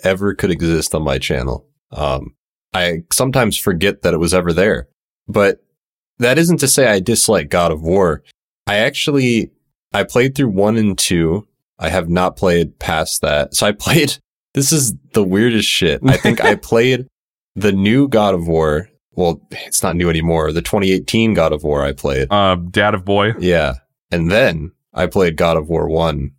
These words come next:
Speaker 1: and two. And then I played Ragnarok. <laughs>
Speaker 2: Okay.
Speaker 1: Um, so it, it's been an interesting journey. I don't know why I never played three, to be honest. I think after two, I was a little,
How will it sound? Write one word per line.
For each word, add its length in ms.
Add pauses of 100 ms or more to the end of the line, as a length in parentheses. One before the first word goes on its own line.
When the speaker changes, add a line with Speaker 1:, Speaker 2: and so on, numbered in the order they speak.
(120)
Speaker 1:
and 240
two. 420 (200)
And 160
then 100
I 80
played 260
Ragnarok. 720 (300)
<laughs> 160
Speaker 2:
Okay. 560 (720)
Speaker 1:
Um, 220 (1160)
so 280
it, 240
it's 260
been 200
an 100
interesting 640
journey. 480 (300)
I 100
don't 140
know 100
why 340
I 60
never 240
played 340
three, 280
to 80
be 160
honest. 400
I 60
think 300
after 380
two, 360
I 40
was 180
a 60
little, 640